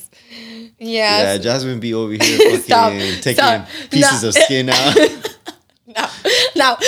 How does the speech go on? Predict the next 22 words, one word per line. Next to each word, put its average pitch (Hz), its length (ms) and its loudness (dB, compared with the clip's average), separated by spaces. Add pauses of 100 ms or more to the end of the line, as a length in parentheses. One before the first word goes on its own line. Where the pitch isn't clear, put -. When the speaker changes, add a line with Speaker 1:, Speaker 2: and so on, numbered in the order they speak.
(140)
Speaker 1:
we're 311 100 6
not 349 220 2
giving 311 320 4
them 294 160 4
this 262 200 6
much, 240 240 4
okay? 240 300 2
That's 247 260 0
too 339 160 -2
much 254 220 0
information, 226 720 0
okay? 202 320 0
We're 214 140 -4
not 214 240 0
letting 214 260 0
people 208 300 -8
picture 196 320 -4
the 208 100 -4
way 196 220 0
I 185 80 -2
do 185 160 -10
that. - 260 -10